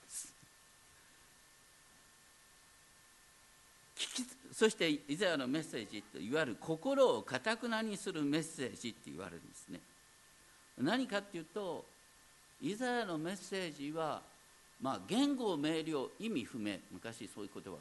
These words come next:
ありましたが、言葉はなんかわかるんだけど、意味が全然ちんぷんかんぷんっていうことだっ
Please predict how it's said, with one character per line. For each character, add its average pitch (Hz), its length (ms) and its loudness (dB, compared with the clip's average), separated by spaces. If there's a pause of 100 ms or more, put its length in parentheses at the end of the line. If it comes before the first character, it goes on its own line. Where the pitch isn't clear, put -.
あ 92 60 -14
り 90 60 -10
ま 101 100 -6
し - 100 -16
た - 120 -16
が、 98 160 -4 (680)
言 185 120 4 (160)
葉 294 140 10
は 240 60 6
な 202 140 6
ん 262 40 4
か 233 120 4
わ 143 160 6
か 254 160 6
る 254 60 2
ん 233 60 2
だ 180 100 4
け 165 80 0
ど、 139 80 4
意 214 80 2
味 262 100 4
が 151 100 2
全 156 220 0
然 214 140 0
ち 196 160 -4
ん 190 40 -2
ぷ 220 140 -4
ん 214 80 -4
か 214 140 2
ん 220 40 0
ぷ 143 140 -6
ん 107 60 -2
っ - 20 -4
て - 100 -12
い 85 60 -12
う 76 60 -14
こ - 100 -18
と - 100 -20
だ - 80 -20
っ - 40 -20